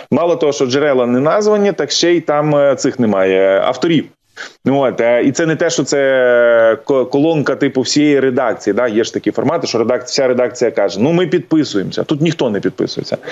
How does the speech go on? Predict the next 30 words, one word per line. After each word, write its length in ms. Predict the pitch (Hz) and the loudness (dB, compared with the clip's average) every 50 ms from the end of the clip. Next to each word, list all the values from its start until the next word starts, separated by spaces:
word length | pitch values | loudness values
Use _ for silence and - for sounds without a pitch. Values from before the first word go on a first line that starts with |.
| - - - - - | -10 -10 -10 -6 -4
І 80 | - 123 | -2 0
вони 200 | 139 180 240 294 | 2 2 2 0
підходять 480 | - 262 - - 240 226 202 208 190 | 0 -2 -4 -4 -2 0 0 0 0
в 40 | - | 0
кінці 280 | - 196 180 - 202 196 | 0 -2 0 0 0 0
до 140 | 165 175 185 | 0 2 2
висновку, 400 | 247 285 277 - 226 175 - 175 | 0 0 0 0 0 0 0 -2
що 180 | - 175 165 | 0 0 0
це 140 | 156 - 196 | 0 -2 -2
може 220 | 196 202 175 185 | -2 0 0 0
бути 220 | 175 160 185 165 185 | 0 0 0 0 0
блеф, 400 | 147 127 139 135 127 131 139 - | 0 2 2 2 2 0 -2 -4
це 120 | - - 156 | -4 -4 -2
може 220 | 156 156 147 156 | -2 0 0 0
бути 260 | 147 156 156 - 156 | 0 0 0 -2 -2
гра, 420 | 120 - - 127 123 117 117 127 127 | -2 -2 -2 -2 0 0 0 -2 -2
це 140 | - 147 | -2 -2
може 220 | 139 143 143 135 139 | -2 0 0 0 0
бути 240 | 131 143 139 143 127 | 0 0 0 0 0
маніпуляція. 1120 | 120 123 135 139 139 143 127 - 139 143 127 123 113 107 101 - - - 170 202 233 240 - - - - - - - - - | 0 0 2 2 2 0 0 0 0 0 2 2 2 0 0 -2 -2 0 0 0 0 -2 -4 -10 -14 -12 -12 -14 -12 -6 -2
Ну, 100 | 175 214 | 0 0
от, 180 | 254 254 - - | 0 0 -2 -2
але 540 | - 165 170 180 190 208 220 247 262 262 247 | -2 0 2 2 4 4 4 2 2 2 2
в 60 | 196 | 2
будь-якому 420 | 180 190 202 175 175 220 220 202 | 2 2 2 2 0 0 0 0
випадку 460 | 180 196 185 202 208 208 202 - 196 | 0 0 0 0 -2 -2 -2 -2 -2
ми 140 | 180 185 190 | -2 0 2
розуміємо, 600 | 175 180 165 156 175 185 190 190 190 185 175 165 | 2 2 2 2 2 2 2 2 2 2 2 0
що 220 | 156 - - 165 151 | 0 0 0 0 0
десь 480 | 131 120 127 175 170 160 165 - - | 0 0 0 0 0 0 -2 -4 -8